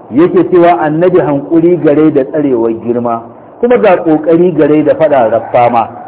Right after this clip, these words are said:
Duka tsarar da kai gare shi shina karɓan ma, in ya baka ɗazu shina kar-,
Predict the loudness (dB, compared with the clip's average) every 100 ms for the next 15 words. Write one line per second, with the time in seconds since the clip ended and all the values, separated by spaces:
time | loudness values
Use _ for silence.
0 | -16 -8 -2 0 2 2 4 2 2 0
1 | 0 2 2 2 2 0 0 0 0 -2
2 | -2 -2 -2 -4 -6 -10 -20 -8 -4 0
3 | 0 2 2 2 2 0 0 -4 -2 -2
4 | -2 -4